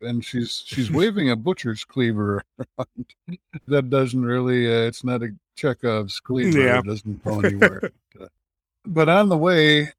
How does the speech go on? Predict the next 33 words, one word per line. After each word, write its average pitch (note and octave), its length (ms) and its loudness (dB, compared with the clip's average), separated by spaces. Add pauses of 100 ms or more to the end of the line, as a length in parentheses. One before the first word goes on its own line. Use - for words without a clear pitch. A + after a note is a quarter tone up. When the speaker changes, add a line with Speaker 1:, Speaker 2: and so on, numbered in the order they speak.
(180)
Speaker 1:
to C#3+ 120 -4
getting C#3+ 300 0
to A#2+ 120 -4
the A2 100 -2
car, G#2+ 360 0
Buck A2+ 440 0 (760)
shoots - 460 -2
one A#2 160 -2
of G#2 80 -2
the G2 80 -4
policemen. F#2+ 800 -6 (500)
So F#2+ 380 -10 (140)
now G2+ 280 -4
he A#2 420 -2
and A2+ 200 -6
his G#2 140 -8
brother G2+ 500 -4
have F2+ 140 -8
both, G2 320 -10
uh, E2+ 240 -8
shot - 360 -8
somebody. D#2 460 -12 (680)
The A2+ 160 -4
car G3 260 0
bursts D3 460 -2
out C3+ 180 2
of G2 60 -6
the G2 80 -6
garage. E2+ 580 -8
Clyde's B2+ 400 -2
at A#2 140 -6
the G2+ 80 -8
wheel, F#2 440 -6